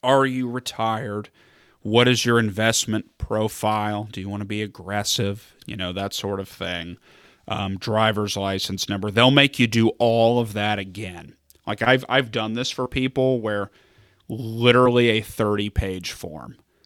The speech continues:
uh, full of information that they already have.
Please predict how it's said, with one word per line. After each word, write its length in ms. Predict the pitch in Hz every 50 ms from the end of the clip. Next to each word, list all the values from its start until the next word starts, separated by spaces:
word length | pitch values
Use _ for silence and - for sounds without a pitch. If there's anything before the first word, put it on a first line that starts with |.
| _ _ _ _ _ _ -
uh, 140 | - 98 101
full 360 | - - 110 104 104 101 104
of 120 | 101 -
information 840 | 101 101 98 - - - 95 98 92 92 92 95 - - - 95 95
that 220 | 101 98 98 -
they 160 | - 101 98 101
already 400 | 104 101 101 98 95 92 90 92
have. 560 | - - 90 87 87 85 87 82 - -